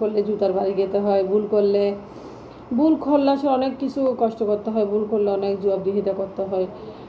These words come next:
ভুল করলে মানুষের জীবনটা তছনছ, লাইফ, ফিউচার ইনসিকিউর। তো আসলে লাইফের ক্ষেত্রে ভুল করা কিন্তু ঠিক না, হ্যাঁ? তো আমার জীবনের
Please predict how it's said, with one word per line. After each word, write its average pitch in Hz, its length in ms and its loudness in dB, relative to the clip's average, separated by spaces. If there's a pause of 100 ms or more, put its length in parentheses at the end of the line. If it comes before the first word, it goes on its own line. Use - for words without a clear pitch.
(200)
ভুল 226 260 4
করলে 220 440 4
মানুষের 208 480 0
জীবনটা 190 640 -2
তছনছ, 196 560 -6 (260)
লাইফ, 196 300 -2 (180)
ফিউচার 196 420 0
ইনসিকিউর। 190 640 -2 (680)
তো 196 300 6 (1400)
আসলে 240 340 2
লাইফের 220 360 2
ক্ষেত্রে 226 360 0
ভুল 208 300 -2
করা 220 120 -2
কিন্তু 202 300 -2
ঠিক 202 140 -4 (100)
না, 190 60 -8 (180)
হ্যাঁ? 214 160 -4 (1300)
তো 202 80 0
আমার 202 260 4
জীবনের 196 420 0